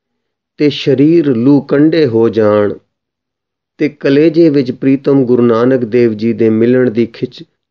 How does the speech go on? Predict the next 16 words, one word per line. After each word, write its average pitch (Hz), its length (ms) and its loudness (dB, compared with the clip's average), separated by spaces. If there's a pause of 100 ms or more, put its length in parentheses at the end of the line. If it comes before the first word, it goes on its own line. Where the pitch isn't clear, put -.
ਤੁਣਕਾ 151 420 -2
ਦੇ 113 220 0
ਜਾਵੇ 101 540 -2 (420)
ਤਾਂ 123 160 -2
ਜਨਮ 120 380 0
ਸਫਲ 95 440 -6
ਹੈ। - 200 -20 (1400)
ਜਿਸ 151 360 -4
ਨੂੰ 175 240 4
ਇੱਕ 185 260 -2
ਵਾਰ 151 320 2
ਐਸਾ 139 320 -2
ਸਮਾਂ 135 420 0
ਲੰਘ 127 340 2
ਗਿਆ 151 280 0
ਹੈ, 139 300 -4